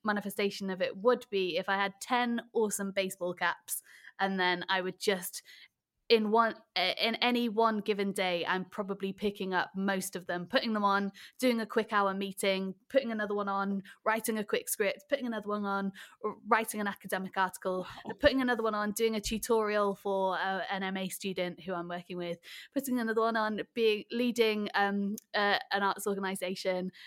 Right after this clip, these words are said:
Speaker 1: You know, it, it genuinely is that. Like, if I talk to you about what I've got next after <laughs> speaking with you,
Speaker 2: <laughs>
Speaker 1: that's it. It's, it's a, it's a juggle every single day, and I wouldn't have it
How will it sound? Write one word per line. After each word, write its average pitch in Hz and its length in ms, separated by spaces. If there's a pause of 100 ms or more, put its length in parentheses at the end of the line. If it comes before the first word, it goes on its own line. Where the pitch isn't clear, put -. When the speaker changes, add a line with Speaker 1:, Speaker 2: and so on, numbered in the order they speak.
(100)
Speaker 1:
You 302 160
know, 285 100
it, 254 320
it 285 200
genuinely 254 580
is 214 260
that. 190 320
Like, - 360
if 226 160
I 220 120
talk 208 220
to - 80
you - 20
about 196 200
what 196 120
I've 190 100
got 190 220
next - 320
after 190 500
<laughs> - 60
speaking 262 460
with 269 120
you, 233 320
Speaker 2:
<laughs> 330 380
Speaker 1:
that's 339 220
it. 415 220
It's, 262 160
it's 277 200
a, 269 100 (160)
it's 269 140
a 277 80
juggle 277 340
every 254 160
single 254 260
day, 233 220
and 220 80
I 214 60
wouldn't 220 240 (120)
have 220 160
it 202 120